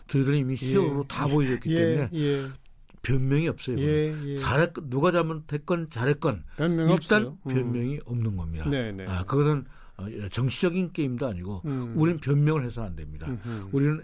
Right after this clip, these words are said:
Speaker 1: 해양 안전에 대해서는 정말 제출발해야지
Speaker 2: 네.
Speaker 1: 이 상태에서는 안 되는 나라예요.
Speaker 2: 음.
Speaker 1: 그러니까 우리는, 아, 잘 먹고 살고 또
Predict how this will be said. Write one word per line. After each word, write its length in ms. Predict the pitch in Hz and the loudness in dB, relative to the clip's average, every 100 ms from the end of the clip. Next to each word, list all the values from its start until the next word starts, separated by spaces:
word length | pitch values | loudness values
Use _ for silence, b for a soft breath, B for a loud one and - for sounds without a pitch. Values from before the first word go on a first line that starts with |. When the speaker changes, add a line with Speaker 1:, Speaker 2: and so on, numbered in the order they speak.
| - | -4
Speaker 1:
해양 280 | 156 175 170 - | 2 2 2 -4
안전에 480 | 113 135 139 120 | -4 -2 -2 -2
대해서는 480 | 101 90 101 147 87 - B B B B - | -4 -6 -4 -4 -4 -8 B B B B -16
정말 540 | - 143 160 190 196 - | 0 4 6 6 4 0
제출발해야지 1120 | 123 143 - 160 147 113 117 110 104 156 147 | -2 -2 -2 -2 0 0 -2 -4 -2 -2 2
Speaker 2:
네. 260 | 160 160 151 151 | 2 0 -4 0
Speaker 1:
이 80 | 135 | 2
상태에서는 680 | 151 143 135 120 131 131 - - | 2 2 -2 -4 -6 -8 -12 -10
안 180 | 120 123 | -4 0
되는 220 | 120 104 | 0 -2
나라예요. 320 | 85 78 156 | -4 -6 -6
Speaker 2:
음. 360 | 135 110 104 - - | -2 -2 -2 -4 0
Speaker 1:
그러니까 240 | 175 202 180 | 2 4 2
우리는, 320 | 170 214 220 B B B - | 2 0 -2 B B B -4
아, 360 | 120 110 101 - | -2 -2 -4 -6
잘 200 | - 165 | -2 0
먹고 240 | 185 202 | 2 0
살고 580 | 147 170 175 214 233 233 B B B - | 0 -2 0 2 2 0 B B B 0
또 300 | 170 160 | 4 4